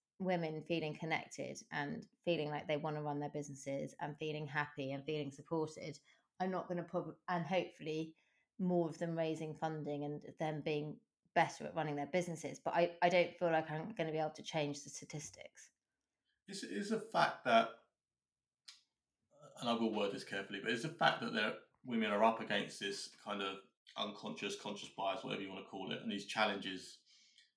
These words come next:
Speaker 2: Is that, like, a bit of a, "I'm gonna prove them wrong"?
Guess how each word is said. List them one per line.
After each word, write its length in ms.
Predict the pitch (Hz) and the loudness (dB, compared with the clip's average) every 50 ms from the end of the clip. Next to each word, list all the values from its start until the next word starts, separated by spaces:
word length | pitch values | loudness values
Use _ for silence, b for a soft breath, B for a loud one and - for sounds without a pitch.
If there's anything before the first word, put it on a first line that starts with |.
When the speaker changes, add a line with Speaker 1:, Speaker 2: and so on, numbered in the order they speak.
| _ _ _ _ _ _ - | _ _ _ _ _ _ -8
Speaker 2:
Is 120 | 127 131 | 0 4
that, 240 | 151 151 - - 135 | 6 6 8 8 8
like, 180 | 127 123 117 | 8 8 8
a 60 | - 110 | 6 0
bit 180 | - 127 117 | 2 4 4
of 140 | 113 110 110 | 4 6 6
a, 260 | 107 104 101 104 - - - _ _ _ _ - | 6 6 6 4 2 -2 -12 _ _ _ _ -2
"I'm 160 | 113 110 110 | -2 -2 0
gonna 140 | 107 104 101 | 0 -2 -4
prove 400 | - - - 113 110 104 98 90 - - - | -6 -4 -2 -2 -2 -2 -2 -6 -8 -10 -10
them 200 | 104 101 98 98 | -10 -8 -4 0
wrong"? 380 | 104 101 98 98 - 92 90 | 2 2 2 2 0 -6 -12